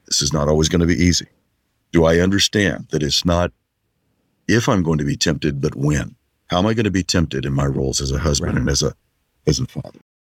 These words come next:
Speaker 1: Do I understand that I'm called to live by faith, what we talked about a moment ago, and how's that faith gonna be seen? How's that gonna be how is that going to be, uh, <clears throat> manifested with my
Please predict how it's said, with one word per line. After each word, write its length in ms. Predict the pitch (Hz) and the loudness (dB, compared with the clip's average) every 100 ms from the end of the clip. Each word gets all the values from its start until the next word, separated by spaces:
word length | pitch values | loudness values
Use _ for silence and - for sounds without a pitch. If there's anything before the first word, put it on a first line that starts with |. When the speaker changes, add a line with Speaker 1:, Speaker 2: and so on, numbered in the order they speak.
| - 69 | -8 2
Speaker 1:
Do 180 | 80 | 4
I 140 | 82 87 | 4 4
understand 420 | 92 - 90 85 | 2 2 2 2
that 80 | 76 | 2
I'm 140 | 78 | 0
called 260 | 78 85 82 | 0 0 0
to 40 | 76 | 2
live 220 | 78 73 | 0 0
by 160 | 73 | 0
faith, 400 | 69 69 52 - | 0 -4 -4 -8
what 100 | - | -8
we 80 | - | -4
talked 240 | - 78 78 | -2 -2 -2
about 180 | 71 | -4
a 40 | 69 | -4
moment 260 | 71 71 | -4 -4
ago, 180 | 69 50 | -4 -8
and 120 | 53 | -10
how's 220 | 78 82 90 | -4 0 0
that 140 | - | 0
faith 220 | 90 85 | 0 0
gonna 160 | - 73 | -2 -4
be 140 | 69 | -2
seen? 380 | - - - - | -2 -2 -4 -8
How's 220 | - 78 | -6 0
that 100 | 85 - | 0 2
gonna 140 | 76 | 0
be 180 | 76 69 _ _ _ _ - | 0 -4 _ _ _ _ 0
how 120 | 82 | 2
is 100 | 80 | 2
that 160 | 78 55 | 0 -2
going 220 | 73 71 | -4 -4
to 60 | 65 | -4
be, 380 | 71 71 71 | -4 -2 0
uh, 180 | 71 71 - - | 0 0 -4 -4
<clears throat> 180 | 104 123 | 2 6
manifested 680 | 101 87 87 78 80 - - | 6 6 2 0 -2 -4 -4
with 180 | 69 69 | -6 -2
my 300 | 71 69 | 0 -2